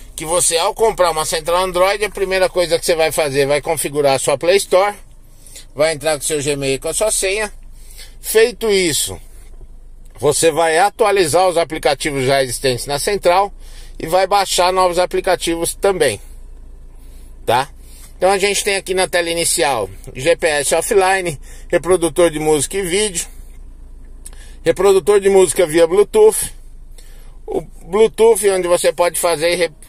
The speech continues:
e receber ligações sem a necessidade de pegar no smartphone, ó. Aqui é o meu celular que tá conectado e que tá fazendo lá o Android Auto sem fio.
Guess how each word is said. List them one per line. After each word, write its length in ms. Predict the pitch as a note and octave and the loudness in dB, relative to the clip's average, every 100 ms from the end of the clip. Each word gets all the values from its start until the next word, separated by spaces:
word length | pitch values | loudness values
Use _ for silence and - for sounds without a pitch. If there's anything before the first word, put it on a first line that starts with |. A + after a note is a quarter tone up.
| - | -4
e 760 | C#3 D3 D3 C#3+ C#3 B2 A#2 A#2+ | 0 0 0 0 2 0 0 -2
receber 360 | D3+ - D3 | -2 -2 -2
ligações 540 | D3 D3 D3 - C#3+ C3 | -2 0 -2 -2 -4 -4
sem 180 | G3 G3 | -4 -2
a 40 | |
necessidade 560 | F#3 E3 E3 C#3 D3 C3+ | -2 -4 -6 -4 -4 -4
de 60 | C#3 | -4
pegar 240 | B2+ C3 | -2 -2
no 80 | C3 | -2
smartphone, 500 | C#3+ E3+ - G#3 G3+ | -4 -4 -2 0 2
ó. 180 | C3+ - - - - - - - | 0 -2 -10 -20 -20 -20 -20 -8
Aqui 240 | - - | -6 0
é 60 | F#3+ | 0
o 40 | |
meu 180 | G3 G3+ | 2 0
celular 680 | - G3 F#3 F3 D3+ A#2 - - - - - | 0 -2 0 2 0 -2 -6 -20 -18 -18 -14
que 140 | - | -10
tá 160 | C#3+ D#3 | -4 -2
conectado 680 | E3+ F3+ G3 - F#3+ G3 - - - - - - - | 0 -2 -2 0 0 -2 -6 -16 -16 -18 -18 -18 -14
e 60 | |
que 100 | - | -4
tá 140 | - F#3+ | 0 0
fazendo 420 | G#3 F3 F3+ F#3 | 0 0 2 2
lá 160 | F3 F3 | 2 2
o 100 | F3 | 2
Android 400 | E3+ E3+ F3 E3 | 2 2 4 4
Auto 180 | E3 - | 2 2
sem 180 | G3 F#3 | -2 -2
fio. 300 | - A2+ | -2 -4